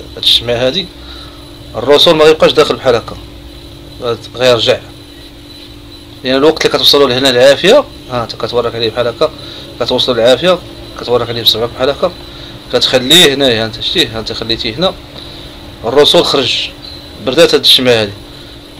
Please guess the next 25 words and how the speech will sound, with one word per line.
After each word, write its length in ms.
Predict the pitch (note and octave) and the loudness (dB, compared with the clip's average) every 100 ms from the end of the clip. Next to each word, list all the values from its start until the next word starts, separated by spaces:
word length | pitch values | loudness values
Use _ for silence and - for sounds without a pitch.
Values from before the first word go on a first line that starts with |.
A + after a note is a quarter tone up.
| - | -10
الرسول 360 | B2 C#3 C#3+ C#3 | 0 2 4 4
ملي 160 | D3 | 4
كيخرج، 480 | D3 D3+ A3+ E3 - - - | 4 6 6 6 0 -6 -4
صافي 320 | - C3+ C#3+ | 2 4 4
راه 60 | C3+ | 2
الترموكوب 500 | C#3 C3 B2 - C3 | 2 0 0 -2 -2
راه 80 | |
خدام. 400 | B2 G2+ - F#2+ - - - - - - | -2 -4 -8 -10 -10 -16 -16 -16 -14 0
دونك 160 | E3+ F3 | 2 4
سو 160 | - | 4
الترموكوب 720 | C#3+ D3+ C#3+ C#3+ - - E3+ - - - - - - | 4 4 4 4 2 0 -2 -4 -10 -18 -18 -18 -2
اون 180 | C#3 D3 | 2 4
ايتا 180 | C#3+ E3 | 6 6
دو 120 | D3+ | 6
مارش. 460 | C3 A2 - - - - - - - - - - - | 4 2 0 -4 -6 -12 -18 -18 -18 -18 -18 -18 2
Pourquoi ? 320 | D#3 - A#2 - | 4 4 2 2
Parce 200 | B2+ A#2+ | 0 0
que, 280 | - C#3+ A3+ - - - - - - - - - - - - | 2 2 2 -2 -14 -16 -16 -16 -16 -16 -16 -16 -16 -14 -6
euh, 420 | A2 A#2 A2+ A2 | 0 2 4 2
le 120 | A2 | 4
ressort, 420 | B2 C3+ - B2+ G#2 - | 4 6 6 4 2 -6
on, 180 | B2 A2+ - - - - - - - - - D3 | -8 -8 -10 -16 -18 -18 -18 -20 -20 -20 -14 -4
ici, 380 | - - F3+ - - - - - - - | 0 2 2 0 -8 -18 -18 -18 -18 -4
le 80 | C3 | -2
feu 360 | C3 F3+ D3+ | 2 4 4